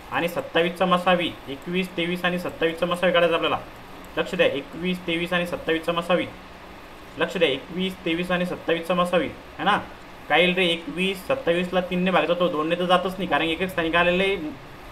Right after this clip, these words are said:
विषम संख्या. है ना? तीनने फक्त एकवीसला आणि सत्तावीसला जातो, बरोबर आहे का? सातने फक्त एकवीसला जातो आणि तेवीसला जातो का नाही जात? तेवीसला कोणत्याच संख्येने भाग जात नाही. बघा, जर कोणत्याही संख्येला भाग जात नसेल, है ना, मूळ संख्या ही.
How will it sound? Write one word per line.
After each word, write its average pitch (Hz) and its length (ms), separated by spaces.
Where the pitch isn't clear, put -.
विषम 185 260
संख्या. 156 300
है 156 40
ना? 185 100
तीनने 180 320
फक्त 175 200
एकवीसला 185 380
आणि 190 80
सत्तावीसला 175 340
जातो, 180 200
बरोबर 170 240
आहे 190 80
का? 185 120
सातने 160 300
फक्त 175 200
एकवीसला 180 380
जातो 185 320
आणि 156 240
तेवीसला 180 260
जातो 185 180
का 180 100
नाही 185 120
जात? 175 180
तेवीसला 175 280
कोणत्याच 185 380
संख्येने 180 280
भाग 160 100
जात 175 240
नाही. 180 120
बघा, 170 280
जर 175 140
कोणत्याही 175 420
संख्येला 180 380
भाग 165 140
जात 160 220
नसेल, 185 280
है 135 80
ना, 180 80
मूळ 180 220
संख्या 170 300
ही. 156 140